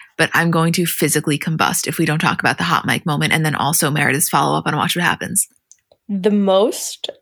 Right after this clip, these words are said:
Speaker 2: iconic hot mic freak out ever. Like,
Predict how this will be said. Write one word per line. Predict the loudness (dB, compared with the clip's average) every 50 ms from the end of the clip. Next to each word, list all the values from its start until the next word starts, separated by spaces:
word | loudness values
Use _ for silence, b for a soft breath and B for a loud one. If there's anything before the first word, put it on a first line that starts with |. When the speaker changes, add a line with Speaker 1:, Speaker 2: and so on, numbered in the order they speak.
| _ 0
Speaker 2:
iconic | 2 2 2 0 -4 -6 -2 0 2 2 4 4 2 0 0 -2 -8 -14 -20 -20 _ _ _ _ _ _ _ _ _ _ _ _ -12
hot | -4 0 2 4 4 2 0 0
mic | 0 2 2 4 2 0 -2 -6 -14 _ _
freak | -20 -20 -16 -14 -4 -2 0 0 0 2 2
out | 4 4 4 2 0 -2 0
ever. | 0 0 2 0 -2 -2 0
Like, | 2 2 2 2 0 -4